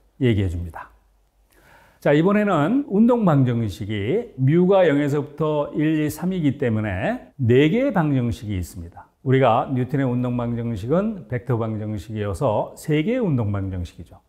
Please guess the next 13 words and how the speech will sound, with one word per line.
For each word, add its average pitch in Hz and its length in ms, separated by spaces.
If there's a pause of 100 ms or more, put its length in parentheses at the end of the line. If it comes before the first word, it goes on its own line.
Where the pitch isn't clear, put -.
(320)
즉 147 180
운동 135 380
방정식이 127 880 (160)
하나 156 280
더 131 180
늘어났습니다. 113 760 (100)
그럼 147 180
이게 156 140
뭔가를 165 680
좀 131 140
살펴보기 110 800
위해서 117 800
구체적으로 123 840